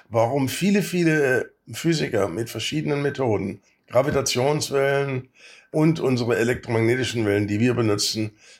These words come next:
sowohl im Radiobereich wie im, im Infrarotbereich, versuchen jetzt an diese Objekte immer näher ranzukommen,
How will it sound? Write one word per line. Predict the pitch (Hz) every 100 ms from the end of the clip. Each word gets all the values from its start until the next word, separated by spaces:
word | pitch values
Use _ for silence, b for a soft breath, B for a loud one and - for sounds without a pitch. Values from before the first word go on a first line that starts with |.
| b
sowohl | 117 110 113
im | 110
Radiobereich | 110 127 139 127 127 123 117 -
wie | 113
im, | 101 110 110
im | 90 98
Infrarotbereich, | 110 98 113 123 - 104 101
versuchen | 107 92 113 170 156 156
jetzt | 139 131 - B B B
an | 117
diese | 117 143 139
Objekte | 95 131 147 - 117
immer | 165 170 156
näher | 131 123 143 147 135 113
ranzukommen, | 135 131 113 - 113 113 120 117